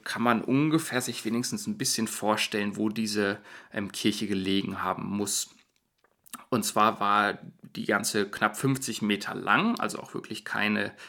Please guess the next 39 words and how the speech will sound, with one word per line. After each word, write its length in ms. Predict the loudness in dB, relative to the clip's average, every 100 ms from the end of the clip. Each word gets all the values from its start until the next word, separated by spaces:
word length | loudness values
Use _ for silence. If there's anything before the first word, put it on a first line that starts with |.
| -18
kleine 400 | -4 0 0 -2
Kirche. 680 | -6 -2 4 4 4 0 -2 -4 -16 -16 -16 -4
Und 120 | 0 0
auch 200 | 0 4
heute 260 | 4 2
können 200 | 0 2
wir 80 | 2
noch 120 | 2
das 200 | -2 -2
Baptisterium 880 | -2 -4 -4 -6 2 4 4 2 -2
sehen. 480 | -4 -2 -2 -2 -4 -10 -14 -16 -18 -18 -10
Auch 140 | -10
das 560 | 4 8 8 8 -2 -4
stammt 420 | -2 2 2 2
vermutlich 640 | 2 4 4 2 -2 -2 -4
aus 180 | -4
der 120 | -4 -2
gleichen 580 | 2 4 2 -2 -4
Zeit, 600 | -2 -2 0 2 2 2 2
aber 160 | 2
ob 140 | 2 -2
es 160 | -2
wirklich 320 | -2 -2 -4 0
gleichzeitig 640 | 2 2 0 -4 -6 -10
gebaut 440 | -4 2 2 2
wurde, 380 | -4 -2 -2 -4 -8
da 140 | -4 -2
ist 180 | -2 -6
man 100 | -6
sich 160 | -6
nicht 140 | -8 -8
so 80 |
sicher, 280 | -8 -8 -8
das 200 | -6 -6
lässt 200 | -8 -8
sich 200 | -10 -8
nicht 180 | -8 -8
wirklich, 380 | -8 -10 -12 -16 -18 -18 -18 -20 _ 2
ähm, 420 | 2 2 -2